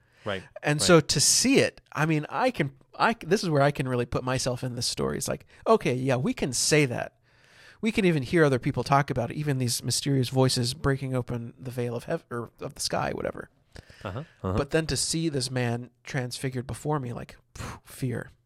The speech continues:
Speaker 2: terrified. <laughs>
Speaker 1: Yeah, yeah.
Speaker 2: Even though it seems, you know, we read this and say, "Oh gosh, this is their third time to, to go over this, and they're still frightened." Like, yeah, I can see a bit of frustration there, and that could be where,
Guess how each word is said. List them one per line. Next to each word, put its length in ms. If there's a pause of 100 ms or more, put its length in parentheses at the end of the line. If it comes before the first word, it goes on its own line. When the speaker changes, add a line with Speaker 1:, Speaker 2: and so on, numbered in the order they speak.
(240)
Speaker 2:
terrified. 520 (300)
<laughs> 100 (220)
Speaker 1:
Yeah, 260 (300)
yeah. 240
Speaker 2:
Even 300
though 160
it 80
seems, 440
you 180
know, 100
we 180
read 240
this 160
and 100
say, 140
"Oh 180
gosh, 360
this 140
is 160
their 200
third 340
time 360
to, 280 (1120)
to 100
go 180
over 260
this, 200
and 140
they're 80
still 240
frightened." 380
Like, 180
yeah, 100
I 60
can 160
see 160
a 60
bit 140
of 60
frustration 520
there, 200
and 200
that 180
could 140
be 120
where, 380